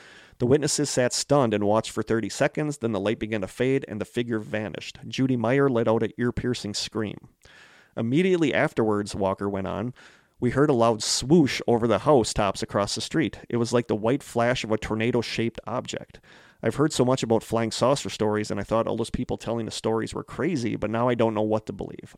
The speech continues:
I may be nuts, but I saw it, whatever it was. I sat there stupefied. I was amazed." Phillips added, quote, "We looked across the street and saw a flash of light rise from another tree and then take off like a jet.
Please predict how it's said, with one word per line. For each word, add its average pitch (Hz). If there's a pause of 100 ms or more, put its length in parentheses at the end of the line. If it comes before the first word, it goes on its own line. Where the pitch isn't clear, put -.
I 113
may 123
be 127
nuts, 113
but 104
I 104
saw 120
it, -
whatever 117
it 92
was. 95
I -
sat 120
there 123
stupefied. -
I 110
was 110
amazed." 107 (640)
Phillips 175
added, 101 (680)
quote, 117
"We 139
looked 139
across 143
the 117
street 147
and -
saw 123
a 113
flash 113
of 139
light 113
rise 107
from 113
another 120
tree 104
and 110
then 110
take 117
off 113
like 113
a 107
jet. 117